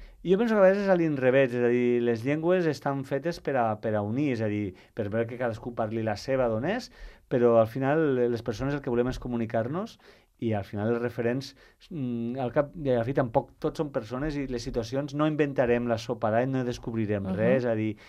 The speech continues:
Speaker 1: segur que al Brasil fan unes coses i aquí en fem unes altres que són diferents, però al cap i a la fi, doncs, tots ens volem divertir, tots volem treballar, tots volem menjar i, i, i bé,
Speaker 2: Sí, que
Speaker 1: tampoc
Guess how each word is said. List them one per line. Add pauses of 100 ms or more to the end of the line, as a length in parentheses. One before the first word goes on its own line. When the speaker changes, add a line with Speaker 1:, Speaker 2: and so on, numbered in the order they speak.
(100)
Speaker 1:
segur
que
al
Brasil
fan
unes
coses
i
aquí
en
fem
unes
altres
que
són
diferents,
però
al
cap
i
a
la
fi, (260)
doncs,
tots
ens
volem
divertir, (400)
tots
volem
treballar, (240)
tots
volem
menjar
i,
i,
i
bé,
Speaker 2:
Sí,
que
Speaker 1:
tampoc